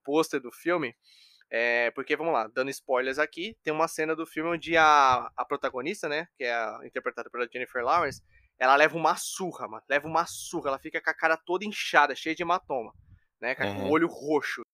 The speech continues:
Speaker 1: E aí tem uma, fizeram uma montagem que é metade do rosto dela. O rosto que tá todo destruído, tudo arrebentado, é as críticas negativas. E o rosto bonitinho dela é as críticas positivas. E aí tinha
Speaker 2: <laughs>
Speaker 1: vários portais de notícia, né,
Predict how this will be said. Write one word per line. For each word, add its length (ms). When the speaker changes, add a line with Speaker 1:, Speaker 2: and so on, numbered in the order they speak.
Speaker 1:
E 80
aí 160
tem 140
uma, 520
fizeram 280
uma 40
montagem 580
que 120
é 60
metade 440
do 120
rosto 320
dela. 340
O 100
rosto 400
que 100
tá 140
todo 240
destruído, 560
tudo 220
arrebentado, 640
é 80
as 160
críticas 440
negativas. 840
E 80
o 60
rosto 400
bonitinho 760
dela 400
é 80
as 160
críticas 400
positivas. 840
E 80
aí 80
tinha 220
Speaker 2:
<laughs> 60
Speaker 1:
vários 280
portais 500
de 80
notícia, 580
né, 220